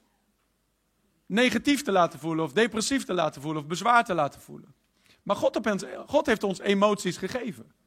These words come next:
Vreugde, vrede, vriendelijkheid, goedheid, zachtmoed-, er zijn allemaal mooie emoties. De Bijbel zegt zelfs dat God soms boos wordt. Dat is ook een emotie.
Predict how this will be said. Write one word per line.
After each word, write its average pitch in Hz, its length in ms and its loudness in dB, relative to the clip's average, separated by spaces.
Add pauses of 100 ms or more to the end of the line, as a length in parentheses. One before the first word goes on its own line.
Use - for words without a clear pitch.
(1300)
Vreugde, 226 680 0 (1000)
vrede, 233 680 -2 (1700)
vriendelijkheid, 226 840 -4 (120)
goedheid, - 640 -12
zachtmoed-, 202 320 -12 (120)
er 160 60 -10
zijn 220 140 -6
allemaal 240 480 -2 (160)
mooie 240 500 2
emoties. 214 1080 -2 (500)
De 180 100 -4
Bijbel 233 220 6
zegt 208 200 2
zelfs 202 300 2 (160)
dat 190 160 0
God 233 200 -4
soms 170 260 -2
boos 262 280 -2
wordt. 151 220 -10
Dat - 960 -20
is - 100 -16
ook 262 120 -4
een 277 60 -2
emotie. 180 580 -4